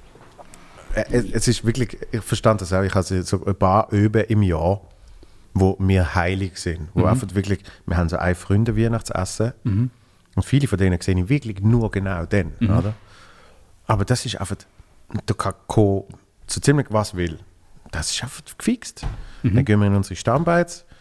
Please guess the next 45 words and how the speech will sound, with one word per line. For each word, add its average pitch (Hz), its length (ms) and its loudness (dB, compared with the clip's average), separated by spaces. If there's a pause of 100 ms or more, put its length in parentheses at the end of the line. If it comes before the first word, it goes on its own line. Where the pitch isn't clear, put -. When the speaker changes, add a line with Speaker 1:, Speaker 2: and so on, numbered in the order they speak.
(260)
Speaker 1:
sind 101 240 0
irgendwie 98 360 2 (180)
sechzehn - 440 -4
Leute 120 200 2
oder 127 100 0
was 123 160 0
wir 123 60 -2
sind. 120 320 2 (140)
Speaker 2:
Mhm. 120 280 0 (680)
Speaker 1:
Und 107 180 4
das - 180 -6
ist 107 100 -2
einfach, 113 160 -2 (140)
eben, 147 160 2
das 123 160 0
ist - 100 -6
ein 131 200 6
Speaker 2:
Gibt's 131 120 6
Speaker 1:
oben. 143 180 6
Speaker 2:
ein 110 60 6
Happy 139 320 6
Meal? 139 300 6
Nein. 117 180 4
Speaker 1:
<laughs> - 540 0
Dann 143 80 0
gibt's - 260 -2
ein 87 60 2
Happy 120 240 2
Meal. 127 180 6 (1300)
Dann 95 100 0
spielen 113 300 4
wir 107 60 4
mit 101 120 0
dem 95 60 -4
Spielzeug 135 420 0
und 120 60 0
dann - 100 8
gehen - 100 8
wir - 60 -2 (100)
heim. 269 100 4 (360)
Speaker 2:
<laughs> 220 80 2
Gehen 175 160 6
wir 160 80 6
ins 131 120 4
Bällebad. 143 480 6